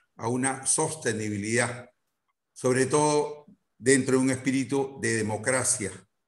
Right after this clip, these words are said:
que es tan importante para poder,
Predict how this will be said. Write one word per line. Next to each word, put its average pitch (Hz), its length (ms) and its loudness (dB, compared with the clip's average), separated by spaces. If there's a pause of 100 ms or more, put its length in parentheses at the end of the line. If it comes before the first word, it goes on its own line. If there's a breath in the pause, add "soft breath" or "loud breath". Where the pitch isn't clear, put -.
(320)
que 127 140 4
es 127 160 0
tan 143 200 6
importante 120 800 4
para 113 320 -2
poder, 120 640 4